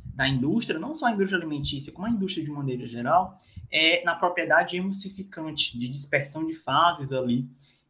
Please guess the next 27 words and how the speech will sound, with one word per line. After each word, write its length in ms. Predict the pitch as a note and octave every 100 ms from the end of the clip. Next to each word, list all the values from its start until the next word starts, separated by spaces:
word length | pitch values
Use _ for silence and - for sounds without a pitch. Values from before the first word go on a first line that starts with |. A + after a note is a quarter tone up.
| -
em, 320 | B2+ C3+ C#3
que, 300 | - - C#3+
que, 280 | C#3+ C#3+ -
que, 200 | - D#3
que 100 | D#3
o 20 |
biosurfactante 580 | D3 - C#3+ D3+ D3+ -
tem 100 | E3
essa 140 | F#3+
propriedade 640 | - F3 E3 C#3+ C3+ C#3+ - - _ _ -
de 100 | D3
gerar 300 | D3+ C#3 C#3
uma 100 | C#3+
emulsão 340 | B2 B2 C3
estável, 800 | A#2+ - C3+ E3 E3+ E3+ E3 E3 _ _
e 100 | G3+
é 140 | A3 -
exatamente 760 | F3 A#3+ B3+ A#3+ G#3 G3+ -
nessa 320 | E3+ G3 - C#4
premissa 600 | A#3+ A#3 G3 G3 - G3
que 120 | -
a 40 |
indústria 300 | F#3+ F#3 F#3+
de 60 | F3
alimentos 420 | F3 D#3+ D#3+ -
tem 200 | _ F3+
interesse 640 | G#3+ A3 F#3+ F3 F3 -